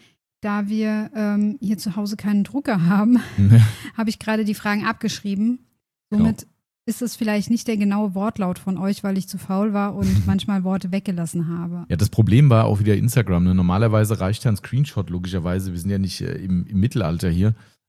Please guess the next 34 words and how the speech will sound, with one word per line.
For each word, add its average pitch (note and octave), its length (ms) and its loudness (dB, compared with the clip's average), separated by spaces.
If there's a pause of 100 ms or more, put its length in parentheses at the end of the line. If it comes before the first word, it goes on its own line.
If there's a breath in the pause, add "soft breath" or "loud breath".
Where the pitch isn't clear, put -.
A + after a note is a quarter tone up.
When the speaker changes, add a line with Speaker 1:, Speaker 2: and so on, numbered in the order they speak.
(120)
Speaker 2:
Aber B2+ 680 2
wer G2 240 2
schon - 140 -2
mal G2 100 4
selbst G#2 260 0
Instagram-Stories G#2 760 0
gemacht A2+ 280 0
hat G#2+ 80 2
mit F#2 100 -6
Fragesticker, A2 800 -2
erst A2+ 280 4
ab A#2+ 100 -2
einer A2 180 2
gewissen G2 480 0
Menge D3 460 6 (600 soft breath)
von, F#2+ 320 4 (160)
weiß - 240 -6
nicht, F2+ 160 -6
zwanzig F#2 380 -2
Fragen G2 340 0
oder C3+ 180 4
was, C3 160 2
keine G2 240 2
Ahnung, A#2 300 4
erscheint G2+ 420 0
dann A#2+ 120 4
am G#2+ 100 4
Ende A#2 300 4 (200 loud breath)
alle B2 320 6
Anzeigen. E2 720 0 (100)
Vorher G2+ 320 2
geht A#2+ 260 2
es F2 120 -4
nicht. D#2 260 -2